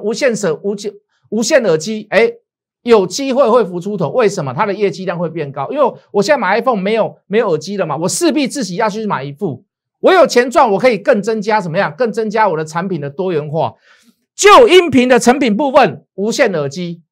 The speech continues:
我觉得这是一个商机，因为苹果 iPhone 十二的关系。重点是你可以看到股价不高啦，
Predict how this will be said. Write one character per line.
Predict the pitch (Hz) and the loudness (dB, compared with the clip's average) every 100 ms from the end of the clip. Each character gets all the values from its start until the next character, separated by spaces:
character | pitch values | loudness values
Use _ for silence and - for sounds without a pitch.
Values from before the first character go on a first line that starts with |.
| _ | _
我 | - 185 | -4 -2
觉 | 196 226 | 4 4
得 | |
这 | 240 233 | 4 0
是 | 214 208 | -4 -4
一 | 196 | -4
个 | 180 | -6
商 | 185 156 | -6 -6
机， | 151 151 | -8 -8
因 | 170 220 | -2 0
为 | |
苹 | 202 180 214 | 0 -2 -2
果 | 175 | -2
iPhone | - 196 208 175 | 0 -2 -4 -8
十 | - | -6
二 | 180 | -4
的 | 180 | -2
关 | 156 156 | -2 -4
系。 | 160 147 - _ _ - | -6 -12 -16 _ _ -2
重 | 262 | 0
点 | 196 | 0
是 | 156 226 | -4 -6
你 | 156 | -2
可 | 240 | -2
以 | |
看 | 220 | 0
到 | 226 | -2
股 | 196 120 | -4 -6
价 | 214 180 | -4 -4
不 | 170 | -6
高 | - 156 135 123 | -2 0 0 -2
啦， | 104 104 | -8 -14